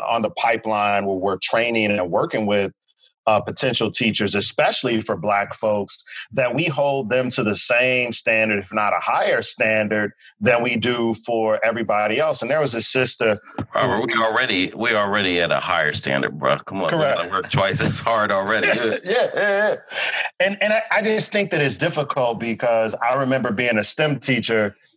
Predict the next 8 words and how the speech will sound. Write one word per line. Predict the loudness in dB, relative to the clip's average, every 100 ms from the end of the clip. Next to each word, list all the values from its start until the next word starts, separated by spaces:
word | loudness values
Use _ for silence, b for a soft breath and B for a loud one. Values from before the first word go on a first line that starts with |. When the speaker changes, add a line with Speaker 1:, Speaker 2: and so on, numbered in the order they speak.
| -6
Speaker 1:
and, | -2 2 2 2 2 0 0
um, | 0 0 -2 -4
going | -2 0 0 0 -2
to, | 0 2 2 2 2 0 -2 -2
uh, | 0 2 2 0
conferences | -2 0 0 -2 -2 0 0 2 2 0
or | 0
meetings. | 0 0 2 2 0 -2 -6